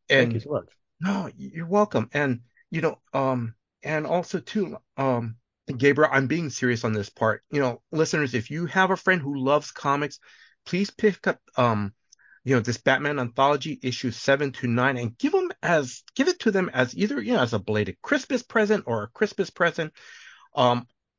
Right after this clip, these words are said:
Speaker 2: you know, I love this anthology series. You know, it gives spotlights on, you know, some of, um,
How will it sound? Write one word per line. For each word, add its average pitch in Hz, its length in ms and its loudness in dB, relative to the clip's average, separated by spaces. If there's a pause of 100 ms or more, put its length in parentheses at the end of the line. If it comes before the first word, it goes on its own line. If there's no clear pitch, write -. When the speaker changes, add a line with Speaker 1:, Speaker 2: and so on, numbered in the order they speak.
Speaker 2:
you 160 120 2
know, 127 80 4
I 131 180 4
love 131 200 4
this 127 180 -6
anthology 117 540 -2
series. 95 480 -6 (100)
You 135 120 0
know, 117 180 0
it 120 180 -4
gives 120 200 0
spotlights 131 500 2
on, 113 180 0 (400)
you 147 180 0
know, 123 60 2
some 151 220 -2
of, 131 200 0 (120)
um, - 380 -6